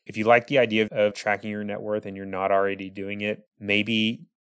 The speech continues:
take a minute to set a calendar event for yourself.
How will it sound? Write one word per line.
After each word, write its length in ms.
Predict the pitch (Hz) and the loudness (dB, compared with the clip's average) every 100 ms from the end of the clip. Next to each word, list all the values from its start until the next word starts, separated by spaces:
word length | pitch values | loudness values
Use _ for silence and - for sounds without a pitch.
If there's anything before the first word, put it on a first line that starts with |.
| _ _ | _ _
take 240 | - 110 | 0 2
a 60 | 123 | 2
minute 420 | 110 110 117 117 | 2 2 0 -2
to 560 | - 107 104 104 104 104 _ _ _ _ _ - | -6 -2 -2 -2 -4 -6 _ _ _ _ _ -8
set 360 | - - 98 | -2 2 2
a 40 | 104 | 2
calendar 560 | - 98 101 104 104 | -2 -2 0 0 -2
event 400 | 101 98 107 107 - _ _ _ | -2 -2 -2 -2 -8 _ _ _
for 140 | - | -6
yourself. 560 | 104 104 - 113 107 - | -4 -4 0 4 4 2